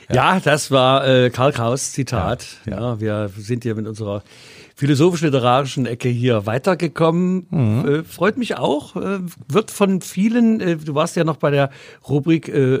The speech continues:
Speaker 1: äh, Postcast, äh, wohlwollend, doch die Leute nehmen auch gerne am Rande mal eine kleine philosophischen,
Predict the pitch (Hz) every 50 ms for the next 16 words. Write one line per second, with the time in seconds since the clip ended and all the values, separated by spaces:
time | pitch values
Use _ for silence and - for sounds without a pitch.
0 | - 139 127 123 - - - 294 - - - - - - - - 127 110 107 139
1 | 208 220 - - - - - - - - - - - - _ - - 151 151 147
2 | 147 147 143 143 156 139 139 147 151 139 147 147 156 - 131 123 143 175 220 233
3 | 180 175 165 175 208 247 277 302 302 - - - 180 202 226 - - - - 208
4 | - 208 180 143 139 151 180 262 254 220 202 170 147 160 214 247 262 247 - -
5 | 156 208 208 - - 160 175 220 - 214 175 131 147 165 185 202 190 180 180 180
6 | 185 180 - 156 156 170 - - 185 185 151 - 156 156 160 175 - - 196 202
7 | 214